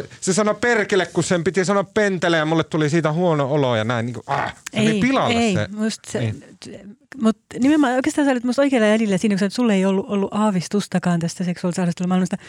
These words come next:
Speaker 2: Ja musta se liittyy olennaisesti siihen, että näit-, niitä tapauksia, har-, niillähän usein ei ole mitään silminnäkijöitä tai vaikka raiskauksilla tai ilmestön puuttuu. Joten niistä on esimerkiksi journalistisesti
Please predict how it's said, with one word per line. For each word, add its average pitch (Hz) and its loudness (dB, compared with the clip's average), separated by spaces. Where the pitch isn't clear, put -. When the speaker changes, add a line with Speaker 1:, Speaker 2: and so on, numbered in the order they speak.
Speaker 2:
Ja 220 0
musta 226 0
se 247 0
liittyy 269 0
olennaisesti 233 0
siihen, 196 0
että 208 -4
näit-, 202 -4
niitä 226 -2
tapauksia, 190 0
har-, 254 0
niillähän 233 0
usein 220 0
ei 190 2
ole 165 0
mitään 165 -2
silminnäkijöitä 156 -2
tai 151 -6
vaikka 156 -8
raiskauksilla 151 -8
tai 135 -12
ilmestön 165 -14
puuttuu. 180 -4
Joten 220 0
niistä 226 0
on 233 0
esimerkiksi 220 0
journalistisesti 185 0